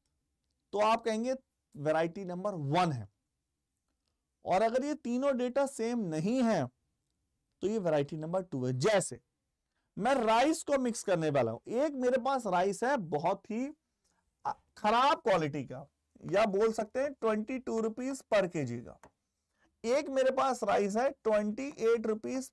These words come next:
per केजी का, थोड़ा सा अच्छा महंगा। अब मैं चाहता हूं मिक्स करने पर मैं ऐसा कौन सा मिक्सर बना लूं दोनों को मिला के कि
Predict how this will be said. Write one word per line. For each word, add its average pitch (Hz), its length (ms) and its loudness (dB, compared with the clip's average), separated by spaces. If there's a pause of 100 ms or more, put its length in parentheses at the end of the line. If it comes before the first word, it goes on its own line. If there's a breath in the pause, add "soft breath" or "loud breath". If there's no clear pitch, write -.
per 208 160 4
केजी 160 300 -2
का, 131 220 -8 (100)
थोड़ा 139 260 2
सा 185 140 -2
अच्छा 190 320 0
महंगा। 196 340 -2 (1000)
अब 214 140 0
मैं 294 160 0
चाहता 240 380 0
हूं 339 80 0
मिक्स 254 460 -2
करने 202 400 -2
पर 220 300 2
मैं 254 220 -2 (120)
ऐसा 208 320 0 (120)
कौन 208 300 0
सा 208 200 0
मिक्सर 208 480 -2
बना 160 280 2
लूं 214 260 -4
दोनों 175 300 0
को 220 180 -2
मिला 147 300 2
के 240 300 2 (580 soft breath)
कि 247 360 -2